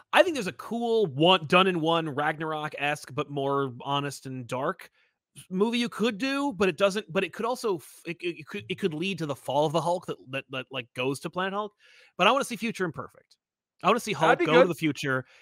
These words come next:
Speaker 1: bump into the evil Maestro version of himself, and it's just, like, a character study slash also crazy dystopian future, like Mad Max meets Escape from L A kind of, or Escape from New York
Speaker 2: Replace
Speaker 1: kind of
Speaker 2: Kang
Speaker 1: movie.
Speaker 2: with him. Kang's not
Speaker 1: Yes.
Speaker 2: a threat anymore. We've killed him
Speaker 1: Nope.
Speaker 2: off with the Ant-Man. He's not a threat.
Speaker 1: Maestro
Speaker 2: So,
Speaker 1: kills him.
Speaker 2: Maestro.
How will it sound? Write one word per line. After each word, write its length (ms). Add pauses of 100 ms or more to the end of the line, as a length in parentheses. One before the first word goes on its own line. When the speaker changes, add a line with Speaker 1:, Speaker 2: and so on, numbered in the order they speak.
(100)
Speaker 1:
bump 200
into 140
the 240
evil 160
Maestro 360
version 320
of 60
himself, 500 (280)
and 80
it's 120
just, 120
like, 120
a 60
character 420
study 380
slash 440
also 400
crazy 400
dystopian 540
future, 320
like 200
Mad 300
Max 380
meets 260 (120)
Escape 280
from 180
L 140
A 160
kind 220
of, 120
or 60 (180)
Escape 220
from 100
New 60
York 300 (160)
Speaker 2:
Replace 220
Speaker 1:
kind 100
of 60
Speaker 2:
Kang 160
Speaker 1:
movie. 100
Speaker 2:
with 80
him. 200 (880)
Kang's 320
not 160
Speaker 1:
Yes. 60
Speaker 2:
a 20
threat 200
anymore. 280
We've 160
killed 260
him 80
Speaker 1:
Nope. 100
Speaker 2:
off 100
with 100
the 100
Ant-Man. 300
He's 100
not 120
a 20
threat. 220
Speaker 1:
Maestro 380
Speaker 2:
So, 60
Speaker 1:
kills 400
him. 300
Speaker 2:
Maestro. 960